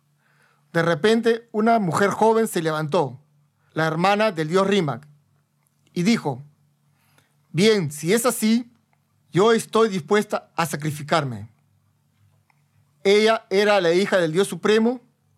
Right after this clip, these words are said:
y se llamaba Chakya. Su hermano Rimac dijo: "No, eso no lo puedo permitir. Yo quiero sacrificarme". Hubo un gran debate.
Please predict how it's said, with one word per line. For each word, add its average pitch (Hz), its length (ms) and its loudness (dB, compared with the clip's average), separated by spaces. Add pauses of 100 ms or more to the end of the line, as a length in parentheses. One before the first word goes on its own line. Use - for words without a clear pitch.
(140)
y - 60 -12
se 156 160 -4
llamaba 175 540 0
Chakya. 139 440 -6 (1300)
Su - 220 -6
hermano 208 420 2
Rimac 208 400 0
dijo: 147 400 -4 (380)
"No, 233 400 2 (880)
eso 202 280 2
no 214 140 2
lo 202 160 0
puedo 214 240 2
permitir. 147 580 -6 (1800)
Yo 233 220 2
quiero 226 300 2
sacrificarme". 143 840 -8 (1500)
Hubo 220 420 2
un 196 180 -2
gran 190 220 2
debate. 139 520 -6